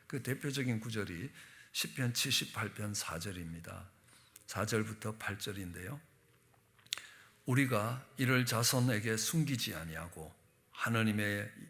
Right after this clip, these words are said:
영광, 영예와 그 능력과 기이한 사적을 후대에게 전하리로다.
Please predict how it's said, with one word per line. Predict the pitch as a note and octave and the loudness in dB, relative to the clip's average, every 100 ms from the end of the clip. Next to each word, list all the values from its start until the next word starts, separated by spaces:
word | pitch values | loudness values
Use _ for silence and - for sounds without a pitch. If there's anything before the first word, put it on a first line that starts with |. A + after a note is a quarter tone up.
| - _ _ - | -18 _ _ -6
영광, | F#2+ G#2 G2+ F#2+ E2 - | -2 0 0 -2 -4 -8
영예와 | F#2+ G2+ A2 A2 F#2 C3 - - - - | -4 4 6 6 4 0 -4 -18 -20 -4
그 | A2 | -2
능력과 | F#2+ G#2+ C#3 A#2+ F2+ - - E2 A#2+ - _ _ _ _ _ - | 2 2 4 4 2 -6 -10 -10 -10 -16 _ _ _ _ _ -2
기이한 | B2+ C#3 B2+ B2 | 0 4 4 2
사적을 | A#2+ G#2+ A2+ G#2+ G2+ G#2+ - | 0 -2 -2 -2 -4 -6 -2
후대에게 | B2 A2+ A2+ G#2 G#2+ A2+ | 0 2 2 2 -2 -2
전하리로다. | A2 - - A#2+ G2 F#2 - - | -2 -2 -2 -2 -2 -6 -10 -14